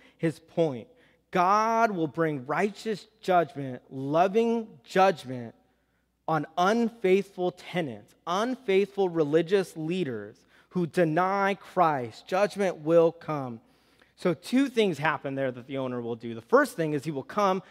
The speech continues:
and he will kill those tenants. The second thing is he will give the vineyard to somebody else. What's interesting about the language of, of come and kill, that's the same language in verse seven that the tenants used when they saw the sun coming. They said in verse seven,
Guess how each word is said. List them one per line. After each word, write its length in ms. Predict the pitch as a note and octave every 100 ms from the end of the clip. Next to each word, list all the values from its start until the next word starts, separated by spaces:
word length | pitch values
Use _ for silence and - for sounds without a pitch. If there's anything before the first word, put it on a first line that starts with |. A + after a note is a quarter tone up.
| - E3
and 40 |
he 60 | E3+
will 140 | C#3
kill 260 | - A3+ G3
those 240 | D3+ B2+
tenants. 340 | C3+ A#2+ G#2+
The 80 | -
second 440 | C#3+ D4+ D4 G#3 E3
thing 160 | D#3+
is 200 | D3+ D#3+ - -
he 100 | G#3
will 100 | G3
give 180 | A#3 F#3
the 80 |
vineyard 500 | C#3+ G3+ C4+ F#3+ D#3 D3+
to 100 | D#3
somebody 340 | F#3 D3+ D#3
else. 400 | F#3+ A#2 A2 - _ _
What's 180 | G3 -
interesting 680 | A#3 C#4+ - B3+ E3+ - F3+
about 220 | E3+ E3
the 60 | E3
language 540 | E3 B3+ B3 F3+ C#3
of, 220 | D#3+ B2+ - _ -
of 180 | E3+ -
come 480 | - A3 A3+ G#3+ -
and 160 | D#3+ -
kill, 560 | - B3 G3 D3+ C#3 -
that's 220 | - G#3
the 80 | G#3+
same 360 | - B3+ C#4 C4+
language 540 | F#3+ F3 D3+ D#3 D3
in 80 | E3+
verse 240 | D3+ E3+
seven 480 | - C4+ C4 E3+ D#3+
that 160 | D#3+ D#3
the 60 | C#3
tenants 480 | - B3+ A#3+ -
used 400 | G#3+ B3 F3+ D#3 - -
when 120 | F#3+ G3
they 100 | F3
saw 260 | - G3
the 100 | F#3
sun 420 | - - C4+ C4
coming. 460 | G#3 F3 C3+ A2 A2
They 160 | G3 B3+
said 300 | - G3 F3
in 100 | E3
verse 160 | E3+
seven, 380 | - A#3 G3+ D#3